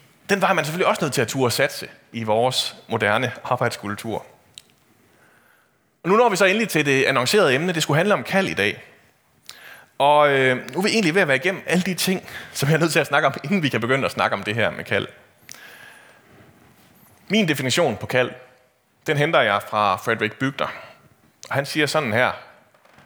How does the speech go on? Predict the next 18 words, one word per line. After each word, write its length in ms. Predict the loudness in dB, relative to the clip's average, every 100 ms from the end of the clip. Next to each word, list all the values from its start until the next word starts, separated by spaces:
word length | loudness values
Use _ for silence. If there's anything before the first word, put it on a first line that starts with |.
| _ _ _ -2
"Your 220 | -2 0
calling 400 | -2 0 0 -2 -6 -14
is 180 | -8 -2
where 300 | 2 2 0 -4 -20 -20
your 240 | -2 -2
deep 280 | -2 -6 -12 -4
gladness 560 | -2 -2 -8 -14 -14 -12
and 100 | -12
the 140 | -12 -6
world's 360 | -4 -4 -8 -12
deep 180 | -10 -10 -12 -20
hunger 400 | -12 -10 -10 -12 -16 _
meet." 400 | -20 -18 -18 -20 -20 _ -20 _ _ _ _ _ _ _ _ _ _ _ _
Der 220 | -16 -6 -2
er 20 |
altså 160 | 0
et 80 | 0
behov, 640 | -2 -4 -2 -4 -10 -20